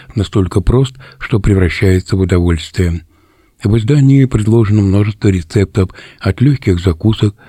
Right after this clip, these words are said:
мясных, рыбных, овощных блюд, до изумительных тортов, пирогов,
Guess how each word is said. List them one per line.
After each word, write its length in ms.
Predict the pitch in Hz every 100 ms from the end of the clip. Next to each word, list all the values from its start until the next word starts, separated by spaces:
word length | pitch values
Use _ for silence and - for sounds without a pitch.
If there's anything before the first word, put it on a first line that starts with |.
| - - -
мясных, 560 | 104 110 104 107 117 - -
рыбных, 580 | - 98 113 110 120 -
овощных 540 | 101 90 85 101 92 85
блюд, 360 | 95 113 117 - - -
до 240 | 101 98 113
изумительных 640 | 104 139 143 95 85 82
тортов, 440 | - 107 - 101 -
пирогов, 540 | - 92 87 87 98